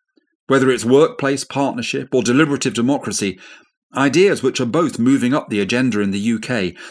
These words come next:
The point about effective engagement is not only that it holds those in charge to account, just as important, it enables the rest of us to appreciate the challenges of decision-making and understand the role of citizens and communities in progress.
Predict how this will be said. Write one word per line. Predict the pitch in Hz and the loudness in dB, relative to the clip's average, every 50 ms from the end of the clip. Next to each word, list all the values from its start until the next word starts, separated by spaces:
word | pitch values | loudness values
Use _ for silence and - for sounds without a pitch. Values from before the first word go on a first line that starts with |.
| - - - - - - - | -20 -20 -20 -20 -12 -6 -6
The | 151 | -4
point | - - - 208 226 233 - | -2 0 0 2 2 2 0
about | 220 190 175 156 135 - - - | 0 -2 0 -2 -2 -4 -6 -10
effective | - - - 160 - - - 131 120 | -8 -4 -4 -4 -4 -2 -4 -4 -2
engagement | 123 117 110 127 143 165 165 123 - 92 85 82 - - | -2 -2 -2 0 0 -2 -2 -4 -6 -6 -8 -6 -6 -4
is | 120 123 | -4 -2
not | 170 190 175 - | 0 -2 0 -2
only | 202 202 190 180 | -2 -2 -2 -2
that | 156 - 143 143 | -2 -4 -4 -4
it | 139 - | -6 -4
holds | - 143 151 143 143 123 117 - | -2 0 2 2 0 0 -4 -2
those | 131 123 131 117 104 | -2 0 0 0 0
in | 113 107 101 | -2 -4 -4
charge | - - 135 127 117 107 - - | -4 -4 -4 -4 -4 -4 -6 -8
to | - 107 | -6 -6
account, | 101 101 - - 180 185 139 92 - - - _ _ _ _ _ _ _ - - - - - - - | -6 -6 -6 -6 -4 -4 -4 -4 -6 -8 -12 _ _ _ _ _ _ _ -20 -18 -16 -16 -16 -8 -2
just | - 196 190 190 247 | -2 -2 0 0 -2
as | 226 208 | -2 0
important, | 240 214 214 - - 190 175 160 107 101 98 - | -2 -2 -2 -4 -2 0 0 0 0 -4 -6 -6
it | - 143 139 | -6 -4 -2
enables | 165 160 185 208 220 233 202 160 | -2 -2 -2 -2 -2 -4 -4 -4
the | - 175 | -2 -4
rest | 139 135 131 151 185 175 - - - | -4 -4 -2 -2 -2 -4 -4 -4 -4
of | 143 107 95 | -4 -4 -4
us | 80 80 - - | -6 -8 -8 -6
to | - 139 | -6 -6
appreciate | 120 - - - - 180 175 - - - 107 95 95 95 | -6 -6 -6 -2 -2 -2 -2 -2 -4 -4 -4 -4 -6 -6
the | 120 120 | -8 -12
challenges | - - - - - 160 160 165 170 165 143 113 117 101 92 | -10 -8 -6 -6 -4 -2 -2 -2 0 -2 -2 -2 -2 -4 -4
of | 92 80 | -6 -6
decision-making | - 95 - - 104 82 92 82 82 82 82 - - 85 76 76 - _ _ _ _ _ _ _ _ _ - | -8 -6 -6 -6 -6 -6 -6 -6 -8 -8 -10 -10 -12 -12 -12 -12 -14 _ _ _ _ _ _ _ _ _ -6
and | - 123 151 | -4 -2 0
understand | 185 190 175 160 - - 160 143 135 131 135 | 0 0 0 -2 -2 0 0 0 2 2 0
the | 127 | 0
role | 127 156 170 175 160 123 | 2 4 4 4 2 0
of | 107 98 | -2 -4
citizens | - - 170 156 156 120 120 127 120 113 113 | -2 -2 -2 0 0 -2 -2 -2 -2 -2 -2
and | 120 117 | -4 -4
communities | - 113 131 131 143 185 170 131 - - 92 85 87 | -4 -6 -6 -4 -2 -2 -2 -4 -4 -6 -6 -6 -6
in | 101 98 | -6 -8
progress. | - 120 123 123 117 - 80 80 78 78 - - - | -6 -4 -2 -2 -2 -4 -6 -10 -10 -10 -10 -12 -12